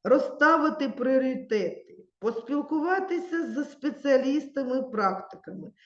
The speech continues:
зробити висновки. І на основі цього, е,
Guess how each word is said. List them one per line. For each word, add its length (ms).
зробити 960
висновки. 920
І 80
на 220
основі 760
цього, 680
е, 200